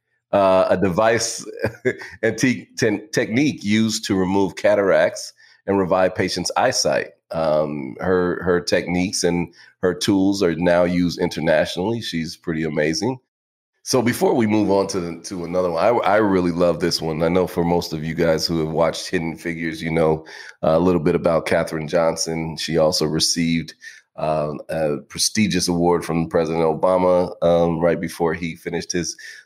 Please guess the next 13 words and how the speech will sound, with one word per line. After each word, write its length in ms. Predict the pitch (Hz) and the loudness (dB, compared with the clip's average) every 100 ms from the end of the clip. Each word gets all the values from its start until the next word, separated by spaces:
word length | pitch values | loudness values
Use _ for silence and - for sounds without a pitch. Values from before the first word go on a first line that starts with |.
| - | -4
last, 500 | 90 87 87 - - | 2 2 2 -2 -2
uh, 260 | 82 85 82 | 0 0 -2
term. 500 | - 104 98 98 98 - - _ _ | 0 2 4 2 0 -6 -20 _ _
And, 500 | 95 98 95 92 90 | 0 2 4 2 2
um, 420 | 92 92 90 90 - - | 2 4 2 0 -4 -2
you 80 | 101 | 2
know, 140 | 92 | 2
she 400 | 90 - 123 139 | 0 -2 0 0
worked, 540 | 135 104 104 98 - - - - _ | 0 2 2 0 -6 -12 -14 -20 _
she 240 | - - 127 | -10 -2 0
worked 320 | 113 95 95 | 2 0 0
for 120 | 92 | -2
nasa. 520 | 82 87 - - - | 0 0 0 -2 -6